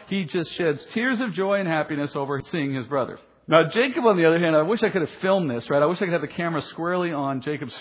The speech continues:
face right as the embrace takes place, 'cause he's watching his brother run at him, and he's just, you know, steeling himself for something, and then, oh, a hug, a kiss. What is this? And then he starts to cry, and I have to think his tears here are tears of relief, and maybe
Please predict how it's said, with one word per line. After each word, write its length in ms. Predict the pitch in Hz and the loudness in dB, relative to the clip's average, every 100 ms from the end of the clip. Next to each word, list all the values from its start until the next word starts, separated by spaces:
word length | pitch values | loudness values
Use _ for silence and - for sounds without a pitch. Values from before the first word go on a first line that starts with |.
| - | -6
face 340 | 131 107 101 - _ - - _ | -4 -4 -8 -16 _ -20 -20 _
right 260 | 147 160 175 | 4 6 6
as 140 | 160 | 2
the 140 | - 147 | 2 0
embrace 340 | 127 139 135 | 0 -2 -2
takes 220 | - 123 | -4 -6
place, 240 | - 127 113 | -2 -4 -4
'cause 160 | 127 | -8
he's 200 | - 202 - - | -6 -6 -8 -8
watching 380 | 135 175 190 170 | 2 2 4 -2
his 80 | |
brother 260 | 131 156 135 | 0 0 0
run 260 | 127 139 165 | 0 0 2
at 160 | 170 | 0
him, 220 | 180 214 - - _ _ - | 0 -4 -6 -14 _ _ -6
and 100 | 135 | -2
he's 120 | 151 | -2
just, 200 | 175 165 - - - - - | -2 -4 -8 -20 -20 -20 -8
you 80 | 160 | -2
know, 60 | 156 | -2
steeling 500 | - - 202 226 220 | -2 2 6 8 6
himself 380 | 196 214 202 | 4 4 4
for 80 | 180 | 2
something, 420 | 160 214 - 165 | 0 2 2 0
and 120 | 151 156 | 0 0
then, 160 | 160 - | -2 -2
oh, 240 | 480 - - | -2 -2 -2
a 80 | 160 | -2
hug, 340 | 180 285 120 | 0 0 0
a 60 | 127 | -6
kiss. 460 | - - - - - - | -8 -10 -12 -18 -20 -10
What 140 | 175 | -6
is 100 | 214 | -4
this? 240 | 285 220 - - _ _ _ _ - | -4 -4 -6 -16 _ _ _ _ 0
And 160 | 165 | 4
then 100 | 220 | 6
he 140 | 220 302 | 6 6
starts 300 | - 190 165 | 6 4 4
to 80 | 147 | -4
cry, 300 | - 147 123 | -2 0 2
and 120 | 127 | 2
I 60 | 196 | 2
have 140 | 226 | 2
to 80 | 175 | 0
think 180 | 190 151 | -4 -2
his 180 | 180 165 - | -2 -4 -4
tears 220 | 156 139 | -4 -4
here 140 | 156 | -4
are 80 | 123 | -4
tears 280 | 120 147 123 | -4 -6 -6
of 160 | 113 113 | -10 -10
relief, 400 | 117 131 196 247 - _ _ _ - | -10 -6 -6 -8 -12 _ _ _ -8
and 140 | 127 | -4
maybe 260 | 147 226 | -2 0